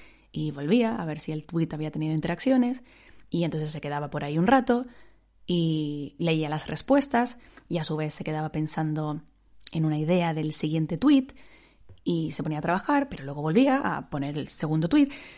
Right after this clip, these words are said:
Bueno, que el ejemplo viene a decir que el tweet es como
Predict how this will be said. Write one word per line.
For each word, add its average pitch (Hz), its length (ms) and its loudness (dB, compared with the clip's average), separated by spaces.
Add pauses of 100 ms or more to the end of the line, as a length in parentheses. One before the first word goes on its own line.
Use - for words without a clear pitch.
(120)
Bueno, 185 240 6 (340)
que 170 760 0
el 175 240 0
ejemplo 214 500 4 (100)
viene 175 460 0
a 180 40 4
decir 175 300 0
que 156 140 -2
el 156 140 -2
tweet 233 280 8
es 180 160 0
como 170 480 0